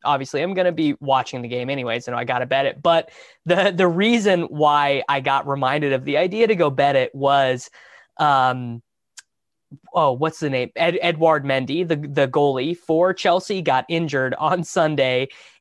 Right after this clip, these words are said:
And so they are putting Kepa back in goal. And, uh, he's just not any good. He can't, he can't stop shots. He's not great with the ball at his feet. Like, and it's one of the strangest things ever,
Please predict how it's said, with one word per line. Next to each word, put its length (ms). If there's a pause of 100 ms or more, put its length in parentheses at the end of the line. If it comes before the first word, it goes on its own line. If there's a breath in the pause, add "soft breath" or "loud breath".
And 360
so 100
they 200
are 260
putting 260
Kepa 540 (460)
back 280
in 140
goal. 420 (340 soft breath)
And, 380
uh, 320
he's 200
just 180
not 200
any 160
good. 380
He 120
can't, 300
he 100
can't 240
stop 300
shots. 560
He's 160
not 180
great 220
with 100
the 80
ball 420
at 120
his 160
feet. 280
Like, 200
and 420
it's 240
one 180
of 60
the 80
strangest 500
things 240
ever, 380